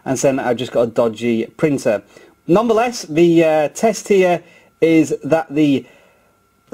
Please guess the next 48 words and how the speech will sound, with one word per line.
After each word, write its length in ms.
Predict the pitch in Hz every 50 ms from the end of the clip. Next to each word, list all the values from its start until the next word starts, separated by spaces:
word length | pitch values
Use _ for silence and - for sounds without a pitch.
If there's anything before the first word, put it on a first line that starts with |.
| - - _
Nexus 380 | - 165 196 196 - - 185 -
seven 560 | - - 208 190 180 196 190 175 170 170 - -
is 200 | 170 165 151 143
the 180 | 151 135 147
slave 580 | 147 - - - 185 202 220 240 247 262 233 175
in 120 | 180 160
this 160 | 151 139 - -
case, 460 | - 175 175 190 196 190 - - - - -
and 260 | 139 139 139 139 139
it's 220 | 143 147 143 - -
the 160 | 143 135 139
hard 320 | 135 - 160 160 160 151
drive 400 | 131 147 147 139 139 135 123 - - - _ _ _ -
to 200 | - 160 151 139
the 100 | 131 135
Surface 500 | - - 147 131 120 - 131 117 - - - -
R 240 | - 123 120 113 113
T. 400 | 113 - - - 120 104 95 - _ - - - - _ -
I 80 | 151
wonder 160 | 170 240 285
what 160 | 330 320 294 262
would 140 | 262 240
happen 240 | 240 247 233 - 233
if 100 | 233 233
you 100 | 233 214
plugged 300 | - - - 208 196 175
in 80 | 208 196
a 60 | 185
Surface 360 | 190 - 202 185 190 180 165
R 140 | 185 170 165
T 280 | 160 - - 165 160 160
into 360 | - 139 143 139 - 156 139
a 20 |
laptop. 520 | 135 139 135 - - - - 113 - - 135
That 160 | 143 120 120
might 100 | 123 120
be 120 | 117 127 120
an 60 | 117
interesting 440 | 117 110 - 117 107 - - 117 110
test. 380 | - 117 104 - - - _ - - - - - - - -
I'd 100 | - 123
need 140 | 143 156 151
to 100 | - 139
get 160 | 139 151 -
a 220 | 131 131 131 123 117
fan-, 340 | 117 - 160 151 156 156 - _ -
a 40 | -
fancy 680 | - - 151 151 143 - - - 147 135 131 127 113